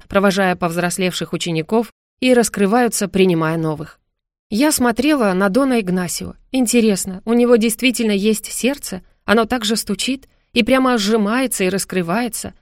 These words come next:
Не, не обманешь, не дракон. В завершении нашего праздника будущий выпускник Диего де Ланьето передаст первому курсу символический амулет успеха, выточенный из гранита науки,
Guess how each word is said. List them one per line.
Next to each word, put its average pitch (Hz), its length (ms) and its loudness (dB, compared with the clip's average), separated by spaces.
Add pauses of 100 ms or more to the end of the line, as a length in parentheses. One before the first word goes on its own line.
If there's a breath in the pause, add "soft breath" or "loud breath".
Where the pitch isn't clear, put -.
(200)
Не, 254 380 4
не 220 140 2
обманешь, 220 640 0
не 202 180 2
дракон. 180 500 -4 (480)
В 175 60 -6
завершении 180 540 2
нашего 165 360 -2
праздника 180 580 -2 (340 soft breath)
будущий 240 380 0
выпускник 214 540 0
Диего 190 400 2
де 156 120 0
Ланьето 151 600 -4
передаст 254 440 2
первому 180 440 0
курсу 247 360 -4
символический 175 800 0
амулет 170 440 -2
успеха, 180 580 0
выточенный 190 640 0
из 175 240 -2
гранита 175 420 0
науки, 214 480 -2